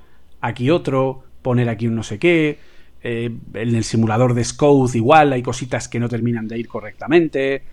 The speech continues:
Si uso Machine Learning tengo que deshabilitar una cosa porque en el M uno Max no está todavía habilitada.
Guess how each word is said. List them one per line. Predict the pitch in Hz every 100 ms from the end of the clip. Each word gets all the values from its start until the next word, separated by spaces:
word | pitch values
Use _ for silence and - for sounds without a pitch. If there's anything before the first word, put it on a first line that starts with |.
| - -
Si | - 123
uso | 131 131
Machine | 120 120 117
Learning | 113 139 127 120 120
tengo | 127 123
que | 123
deshabilitar | 117 - 113 110 107 123
una | 120 107
cosa | 131 - 113
porque | 113 -
en | 113
el | 110 110
M | 120 120
uno | 117 117
Max | 117 123 - 131
no | 123
está | 117 - 117
todavía | 113 110 110
habilitada. | 107 95 175 175 147 147